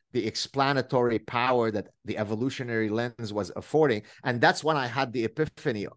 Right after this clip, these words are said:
aha, I will use exactly this evolutionary lens to study psychology of decision-making, consumer psychology,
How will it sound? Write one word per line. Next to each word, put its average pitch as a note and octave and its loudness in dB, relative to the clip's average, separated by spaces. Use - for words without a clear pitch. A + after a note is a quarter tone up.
aha, B2+ 2
I B2+ 2
will B2 2
use D3 2
exactly C#3+ 0
this C3 -4
evolutionary A#2 -2
lens A2 0
to A#2 -2
study A#2 0
psychology A2 0
of F#2+ -2
decision-making, G#2+ -2
consumer A2+ -4
psychology, G#2 -2